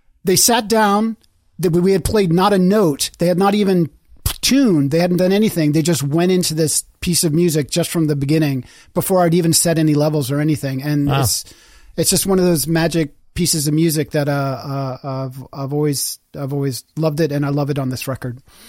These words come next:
Speaker 2: Well, that's very well put. I appreciate that. I didn't realize that. By verse, by the way, you mean instrumentally, not, there wasn't singing or something. There weren't lyrics.
Speaker 1: No, no, no. It was an
Speaker 2: Okay.
Speaker 1: instrumental, but it was
Speaker 2: Yeah.
Speaker 1: like, it was a,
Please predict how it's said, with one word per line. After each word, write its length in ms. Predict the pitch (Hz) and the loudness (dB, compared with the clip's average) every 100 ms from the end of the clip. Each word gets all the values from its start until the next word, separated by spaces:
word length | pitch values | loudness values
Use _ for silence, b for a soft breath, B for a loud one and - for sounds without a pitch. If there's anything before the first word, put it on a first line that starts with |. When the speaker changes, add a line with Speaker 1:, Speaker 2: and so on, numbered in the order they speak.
| B B B B B _ | B B B B B _
Speaker 2:
Well, 120 | 165 147 | -2 0
that's 200 | 147 - | 0 0
very 480 | 139 147 143 143 | 0 2 2 2
well 240 | 147 135 139 | 2 2 0
put. 380 | - 208 180 - | 0 0 0 -2
I 80 | 135 | -2
appreciate 400 | 139 - 185 165 | -2 -2 -2 -2
that. 140 | 120 120 | 0 2
I 40 | |
didn't 200 | 135 131 | 2 0
realize 400 | 131 156 123 113 | 0 0 0 -2
that. 280 | 117 117 - | -6 -8 -2
By 160 | 165 170 | 0 2
verse, 300 | 175 220 - | 2 0 0
by 160 | 139 | 0
the 120 | 131 | 2
way, 140 | 123 123 | 2 2
you 120 | 135 | 2
mean 340 | 139 131 113 - - - | 2 2 0 -4 -8 -4
instrumentally, 720 | 143 - 120 131 117 104 104 | -2 -2 -2 0 -2 -4 -6
not, 340 | 110 120 113 - | -4 -4 -6 -8
there 180 | 131 - | -8 -8
wasn't 400 | 131 123 123 113 | -8 -4 -2 -4
singing 400 | - 147 127 110 | -4 -2 -2 -2
or 60 | 104 | -6
something. 340 | 110 101 104 | -8 -8 -8
There 100 | 107 | -6
weren't 240 | 117 117 117 | -6 -6 -4
lyrics. 460 | 120 104 - - - | -4 -4 -10 -16 -8
Speaker 1:
No, 200 | 156 185 | 0 2
no, 100 | 185 | 2
no. 260 | 175 143 107 | 2 0 -4
It 80 | 202 | -2
was 160 | 208 208 | 0 2
an 40 | |
Speaker 2:
Okay. 40 | - | 0
Speaker 1:
instrumental, 420 | 190 - 180 160 | 0 0 0 2
but 120 | 143 | 2
it 60 | 165 | 2
was 160 | 170 160 | 2 2
Speaker 2:
Yeah. 60 | |
Speaker 1:
like, 160 | 175 - | 0 0
it 20 | |
was 180 | 185 165 | -2 0
a, 160 | 170 | -2